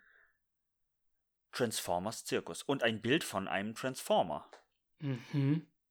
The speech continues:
Speaker 1: Also nicht einfach nur, wir nennen den
Speaker 2: Ja,
Speaker 1: so,
Speaker 2: ja.
Speaker 1: weil das ist cool und dann denken die Leute,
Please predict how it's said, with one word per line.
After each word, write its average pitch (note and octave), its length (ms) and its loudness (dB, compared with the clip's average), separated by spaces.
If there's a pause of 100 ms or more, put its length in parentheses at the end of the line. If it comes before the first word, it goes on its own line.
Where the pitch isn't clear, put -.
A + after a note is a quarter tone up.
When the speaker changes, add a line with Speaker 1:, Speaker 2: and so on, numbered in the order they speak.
(720)
Speaker 1:
Also A#2+ 240 6
nicht D#3+ 280 0
einfach A2 240 0
nur, G#2 180 -2
wir G2 80 0
nennen G2+ 320 0
den A2 140 2
Speaker 2:
Ja, F3+ 80 12
Speaker 1:
so, F3 60 12
Speaker 2:
ja. E3 180 12
Speaker 1:
weil F#2+ 120 4
das - 180 -6
ist - 300 -10
cool C#3+ 180 4
und A2+ 140 0
dann G2+ 140 0
denken G2+ 160 0
die G2 80 -6
Leute, F#2+ 200 -2